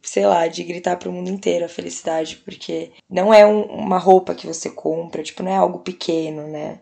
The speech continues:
Mas é algo muito grande, é uma conquista muito grande, é um passo muito grande.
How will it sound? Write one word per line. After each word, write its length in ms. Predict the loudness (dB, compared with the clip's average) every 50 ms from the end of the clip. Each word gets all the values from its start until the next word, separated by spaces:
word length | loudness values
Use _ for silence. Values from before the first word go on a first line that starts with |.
| _ _
Mas 540 | -8 -8 -6 -6 -6 -8 -10 -10 -8 -4
é 80 | -2 0
algo 240 | 0 0 0 -2 -6
muito 260 | -10 -10 -10 -10 -2
grande, 540 | 2 4 4 4 4 2 0 -4 -4 -2 -2
é 40 | -2
uma 160 | -2 -4 -6
conquista 480 | -8 -12 -12 -8 -6 -6 -6 -6 -8
muito 280 | -10 -12 -10 -12 -12 -10
grande, 320 | -4 -4 -4 -2 -2 -4
é 20 | -6
um 80 | -6
passo 400 | -6 -4 -4 -2 -2 -4 -6 -8
muito 260 | -10 -10 -12 -14 -14 -12
grande. 460 | -10 -8 -8 -8 -8 -10 -12 -14